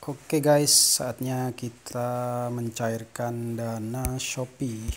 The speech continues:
dan Bukalapak. Namun untuk Bukalapak nanti saya buat tutorial secara terpisah.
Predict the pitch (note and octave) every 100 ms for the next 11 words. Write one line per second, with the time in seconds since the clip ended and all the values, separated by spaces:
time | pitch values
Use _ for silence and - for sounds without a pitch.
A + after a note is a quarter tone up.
0 | - - - B2+ B2+ C3+ C3 - A#2+ A2+
1 | G#2+ A#2 G2 - - - - _ _ -
2 | C3 C3 C#3 B2+ B2+ A#2 A#2 A2+ C3+ C3+
3 | - C3 A#2 B2+ B2 A#2+ - C3+ A#2+ A2+
4 | A2+ A2+ A2 A2+ A#2 A#2+ A2+ A#2 B2 C3
5 | - A#2 - - A2+ - B2+